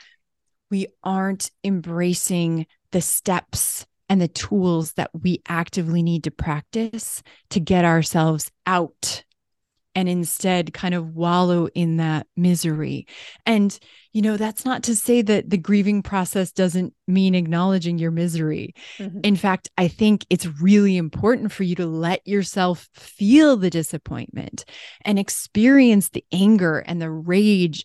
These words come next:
Speaker 1: and the sadness and the despair that often comes with relationships.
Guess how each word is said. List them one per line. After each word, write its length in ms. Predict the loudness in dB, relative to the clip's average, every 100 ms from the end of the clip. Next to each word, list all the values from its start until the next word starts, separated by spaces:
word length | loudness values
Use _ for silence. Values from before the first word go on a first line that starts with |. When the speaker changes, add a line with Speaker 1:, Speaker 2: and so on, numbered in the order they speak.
| -8
Speaker 1:
and 140 | -6
the 80 | -6
sadness 760 | -4 -6 -6 -4 0 0 -2
and 140 | -4 -4
the 60 |
despair 680 | -4 -6 -8 -4 0 2 2
that 160 | -2 -6
often 340 | -4 -4 -4 -6
comes 400 | -4 -4 -4 -2
with 180 | -4 -4 -12 -18 _
relationships. 880 | 2 4 4 0 -4 -6 -10 -12